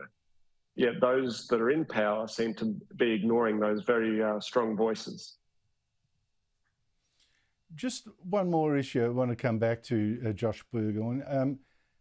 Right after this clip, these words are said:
Speaker 2: I think we're wrong to just demand something for Alice Springs. We've got to look at the broader picture.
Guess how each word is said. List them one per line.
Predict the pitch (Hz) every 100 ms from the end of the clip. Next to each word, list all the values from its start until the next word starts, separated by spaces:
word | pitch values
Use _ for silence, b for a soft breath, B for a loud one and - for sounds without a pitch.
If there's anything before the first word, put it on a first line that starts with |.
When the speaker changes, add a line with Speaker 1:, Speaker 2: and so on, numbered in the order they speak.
| b _ _ _ _ _ _ _ - _ 131
Speaker 2:
I |
think | 143 233 269 262
we're | 208
wrong | 139 170 165 139 131 160 -
to | 135
just | 117 151 - -
demand | 147 139 131
something | 117 135 135 120
for | - 123 117 110 _ _ 127
Alice | 117 107
Springs. | - 120 92 85 127
We've | 120 -
got | 175
to | 180
look | 165
at |
the | 147
broader | 139 131 117
picture. | - - - -